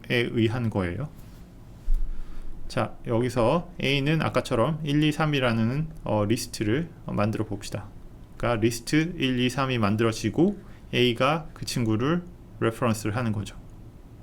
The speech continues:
그렇죠? 자, 그런 다음 B는 A라는 스테이트먼트를 한번 실행을 해봅시다. 그럼 이건 무엇은, 무슨 뜻이냐? B가 A를 또 레퍼런스를 한다는 거예요.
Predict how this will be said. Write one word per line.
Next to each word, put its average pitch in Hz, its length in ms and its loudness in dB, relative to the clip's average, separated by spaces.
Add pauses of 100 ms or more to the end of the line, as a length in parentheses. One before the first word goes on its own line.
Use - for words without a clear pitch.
(640)
그렇죠? 147 320 -2 (1900)
자, 123 260 0 (100)
그런 190 300 6
다음 156 460 4 (300)
B는 170 840 4 (120)
A라는 147 540 2
스테이트먼트를 135 920 -2
한번 110 240 0
실행을 107 340 -2
해봅시다. - 520 -10 (760)
그럼 160 200 0
이건 160 220 4
무엇은, 123 340 4
무슨 127 180 -2
뜻이냐? 110 500 -2 (840)
B가 156 640 2 (100)
A를 143 520 4
또 151 160 0
레퍼런스를 120 720 2
한다는 131 320 0
거예요. - 240 -12